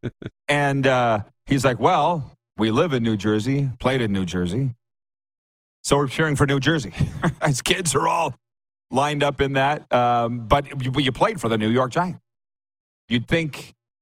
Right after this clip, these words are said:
Speaker 2: I know it's tough for Canadians, particularly Western Canadians, to get their head around that, but Eli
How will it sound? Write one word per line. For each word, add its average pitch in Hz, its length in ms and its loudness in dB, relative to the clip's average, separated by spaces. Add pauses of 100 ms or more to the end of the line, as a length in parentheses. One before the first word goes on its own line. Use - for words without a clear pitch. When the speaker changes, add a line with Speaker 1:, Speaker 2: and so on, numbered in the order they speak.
(280)
Speaker 2:
I - 60 0
know 160 100 2
it's 139 140 -2
tough 147 220 -2
for 131 120 -2
Canadians, 120 460 0
particularly 117 480 0
Western 113 380 0
Canadians, 107 420 0
to - 80 -8
get 107 140 -2 (260)
their 98 140 0
head 123 180 2
around 104 300 0
that, 98 260 0
but 98 200 -2
Eli 113 520 0